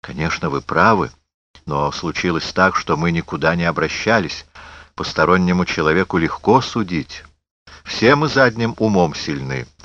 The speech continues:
добавила Элинор со значением. «Полагаю, вы хотя бы теперь покажете свою дочь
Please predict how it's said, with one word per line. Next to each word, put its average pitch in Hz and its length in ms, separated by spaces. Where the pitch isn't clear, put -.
добавила 76 720
Элинор 82 560
со - 160
значением. 76 680
«Полагаю, 107 560
вы 82 180
хотя 98 320
бы 92 100
теперь 98 320
покажете 92 600
свою 113 340
дочь 120 340